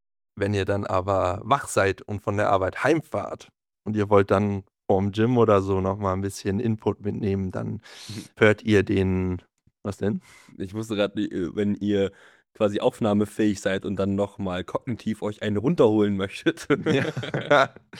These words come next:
Speaker 1: <laughs> Dann hört ihr den anderen, ähm,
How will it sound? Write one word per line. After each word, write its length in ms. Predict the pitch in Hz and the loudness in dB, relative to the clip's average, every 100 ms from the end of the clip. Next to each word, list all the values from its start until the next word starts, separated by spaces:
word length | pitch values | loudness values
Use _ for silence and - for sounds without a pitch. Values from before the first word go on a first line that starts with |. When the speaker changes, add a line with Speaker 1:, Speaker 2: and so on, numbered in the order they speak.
| - 240 | -6 -4
Speaker 1:
<laughs> 400 | 262 262 226 165 | -6 -12 -12 -6
Dann 360 | - 131 120 110 | -2 0 2 2
hört 240 | 110 113 | 2 2
ihr 100 | 101 | 0
den 200 | 98 95 | 0 0
anderen, 580 | - 107 107 98 95 92 - - - - - | 0 2 0 0 -6 -6 -10 -20 -20 -20 -6
ähm, 580 | 98 98 95 90 90 87 | -2 2 2 2 -2 -10